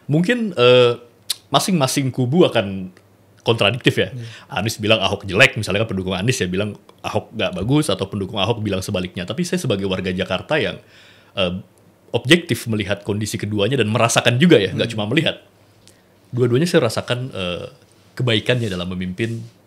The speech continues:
Speaker 1: Jakarta.
Speaker 2: Tapi sebelum Ahok kan ada juga gubernur.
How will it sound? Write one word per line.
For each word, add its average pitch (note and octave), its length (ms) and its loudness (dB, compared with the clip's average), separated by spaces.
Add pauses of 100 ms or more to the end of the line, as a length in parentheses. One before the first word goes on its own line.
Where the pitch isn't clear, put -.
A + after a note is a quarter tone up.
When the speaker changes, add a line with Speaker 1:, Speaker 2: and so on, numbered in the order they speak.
Speaker 1:
Jakarta. F#2+ 520 -4
Speaker 2:
Tapi F3+ 200 -4
sebelum G3 400 2
Ahok F#3+ 280 0
kan A#3+ 100 -4
ada G3+ 180 2
juga A3 200 2
gubernur. B2 400 -4